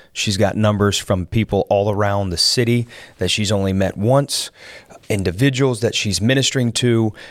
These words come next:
and it all comes down to her conveying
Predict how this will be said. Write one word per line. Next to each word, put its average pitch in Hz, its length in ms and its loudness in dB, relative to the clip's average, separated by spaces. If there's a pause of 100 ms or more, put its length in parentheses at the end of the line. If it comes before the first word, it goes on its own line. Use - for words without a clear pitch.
(200)
and 101 500 2
it 107 180 2
all 127 240 4
comes 117 300 -2
down 101 280 -2
to 95 140 -2
her 95 200 -2
conveying 95 880 0